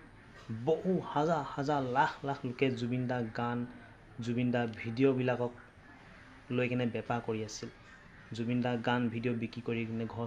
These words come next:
চলাইছিল, ল'ৰা ছোৱালীক পঢ়া শুনাই বহু লোকে ডাঙৰ মানুহ কৰিলে। আৰু জুবিন দাৰ গানত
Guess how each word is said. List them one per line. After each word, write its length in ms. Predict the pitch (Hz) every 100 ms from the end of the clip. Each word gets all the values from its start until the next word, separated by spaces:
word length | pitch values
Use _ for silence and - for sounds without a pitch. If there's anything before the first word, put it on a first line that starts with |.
| -
চলাইছিল, 300 | 113 113 113
ল'ৰা 100 | 113
ছোৱালীক 220 | 107 117 -
পঢ়া 180 | 113 113
শুনাই 220 | 120 113 - - - - - 123
বহু 160 | 120 123
লোকে 220 | 120 123 117
ডাঙৰ 180 | 117 117
মানুহ 140 | 120 117
কৰিলে। 240 | 107 104 110 - - - - - - - - - - - - - - - - - - - - -
আৰু 120 | 117
জুবিন 320 | 117 123 147 160
দাৰ 140 | 160
গানত 320 | 135 131 139